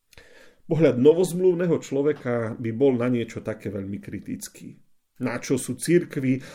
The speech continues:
a Bohu také cenné veci? Cirkev má predsa slúžiť a nie zbierať majetok od ľudí. Predstavte si, že by sme dnes urobili niečo také v nejakom zbore v našej cirkvi. Budúcu nedeľu, alebo keď skončí karanténa, donesiete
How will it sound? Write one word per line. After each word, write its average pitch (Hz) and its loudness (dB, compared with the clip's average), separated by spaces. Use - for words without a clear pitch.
a 104 -6
Bohu 123 4
také 123 -2
cenné 123 0
veci? 117 0
Cirkev 135 -4
má 117 -2
predsa 110 -6
slúžiť 117 -4
a 104 -8
nie 110 -6
zbierať 104 -2
majetok 101 -6
od 107 -6
ľudí. 104 -12
Predstavte 196 2
si, 190 -6
že 175 2
by 160 -2
sme 160 2
dnes 143 -2
urobili 160 4
niečo 190 0
také 139 -2
v 131 -4
nejakom 127 -2
zbore 117 2
v 117 -2
našej 127 -4
cirkvi. - -4
Budúcu 143 4
nedeľu, 151 4
alebo 113 2
keď 123 -8
skončí 131 0
karanténa, 156 2
donesiete 147 4